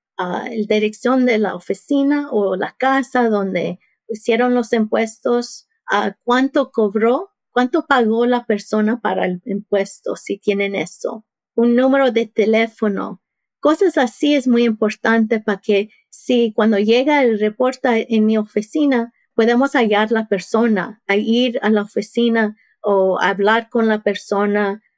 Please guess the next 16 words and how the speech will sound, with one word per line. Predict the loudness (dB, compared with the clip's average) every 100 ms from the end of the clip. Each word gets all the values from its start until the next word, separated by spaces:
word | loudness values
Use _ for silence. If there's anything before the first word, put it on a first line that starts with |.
| _
para | -2 0
que | -2 0
podamos, | 0 2 2 2 0 -2 -2
ah, | 0
ver | 2 0 0
si | -4 0
e-, | 2 0 -2
ellos | 0 0 0 -2
tienen | 0 0 0
licencia | -4 -2 0 0 -2 -2 0
o | -4
tienen | -4 -4 -4 -4
un | -6
C | -8 -8
tech | -6 -6
registration. | -4 -6 -8 -4 -4 -4 -10 -14 -18